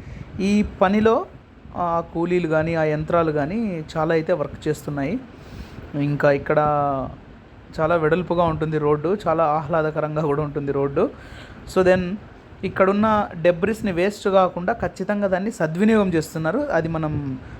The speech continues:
హర్షించదగ్గ విషయం అనమాట. ఇదిగో ఇక్కడ నుంచి మనం స్ట్రైట్ అయిపోయింది. ఇక్కడ మళ్ళీ ఈ లెఫ్ట్ సైడ్, రైట్ సైడ్ తిరుగుతున్న మలుపును అక్కడ స్ట్రైట్ చేశారు చూడండి. So ఎక్స్‌ప్రెస్ హైవేలో ఉన్న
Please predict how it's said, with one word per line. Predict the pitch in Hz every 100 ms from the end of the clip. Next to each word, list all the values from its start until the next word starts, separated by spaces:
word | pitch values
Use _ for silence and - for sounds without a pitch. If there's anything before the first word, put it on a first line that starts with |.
| -
హర్షించదగ్గ | 170 160 214 202 175 156
విషయం | 143 135 143
అనమాట. | 135 131 127
ఇదిగో | 147 170 151
ఇక్కడ | 135 170 - 190
నుంచి | 196 226
మనం | 226 214 311 - - - - - -
స్ట్రైట్ | - 196 208 208 131
అయిపోయింది. | - 165 160 143
ఇక్కడ | 135 135
మళ్ళీ | 151 185 202
ఈ | 185 170 151
లెఫ్ట్ | 160 165
సైడ్, | - 202 131
రైట్ | 175 208
సైడ్ | 220 202
తిరుగుతున్న | 196 196 190 180
మలుపును | 175 190 196
అక్కడ | 180 170
స్ట్రైట్ | - 175 180 180
చేశారు | 165 170 156 156
చూడండి. | 156 180 - - - - -
So | 226 -
ఎక్స్‌ప్రెస్ | - - 226 220 220
హైవేలో | 202 196 196 190 220 262 180
ఉన్న | 180 190 254